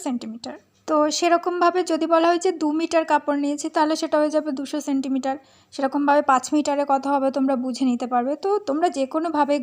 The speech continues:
গজে হোক, আহ, ইঞ্চিতে হোক, মিটারে হোক, সেন্টিমিটারে হোক,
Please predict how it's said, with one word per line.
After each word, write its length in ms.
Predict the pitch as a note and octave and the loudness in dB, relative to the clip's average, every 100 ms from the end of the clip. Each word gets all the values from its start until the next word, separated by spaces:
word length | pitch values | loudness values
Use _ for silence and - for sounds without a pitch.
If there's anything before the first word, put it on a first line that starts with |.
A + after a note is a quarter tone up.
| C4+ | 2
গজে 320 | B3+ A#3+ D4 C#4+ | 2 2 -2 0
হোক, 160 | D4 D4 | -2 -6
আহ, 520 | - _ - B3 B3 C4+ | -18 _ -4 -2 -2 -2
ইঞ্চিতে 360 | C#4 - C4 D4 B3+ | -2 -4 -4 -2 0
হোক, 160 | B3+ B3+ - - _ _ - | -2 -4 -12 -20 _ _ -2
মিটারে 360 | C#4+ D#4 D#4 C#4 | 2 2 2 0
হোক, 120 | C#4+ - | -2 -4
সেন্টিমিটারে 580 | D4+ D4 D4+ D4 C#4+ C4+ C4+ | -4 -2 -2 -2 0 0 0
হোক, 140 | E4+ | -4